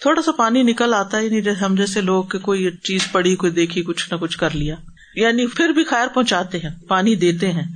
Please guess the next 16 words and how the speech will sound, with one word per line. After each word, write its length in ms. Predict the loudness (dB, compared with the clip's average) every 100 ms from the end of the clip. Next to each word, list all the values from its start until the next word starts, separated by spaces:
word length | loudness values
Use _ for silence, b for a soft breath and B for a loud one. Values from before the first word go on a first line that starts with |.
| -4
تیسرے 320 | -2 2 2
وہ 300 | 2 2 2
ہیں 160 | 0 -2 -6 B B
جو 200 | 0 2
عبادات 600 | 2 2 2 2 2 -2
کرتے 300 | -4 -2 -2
رہتے 280 | -2 -4 -10
ہیں، 300 | -10 -10 -14 -20 b b b _ -6
اللہ 220 | -2 0 0
کے 60 | 0
آگے 240 | 0 0
جھکتے 380 | -2 -4 -2 -4
ہیں، 140 | -2
روتے 320 | -2 -2 -2
ہیں، 100 | -4
گڑ 100 | -2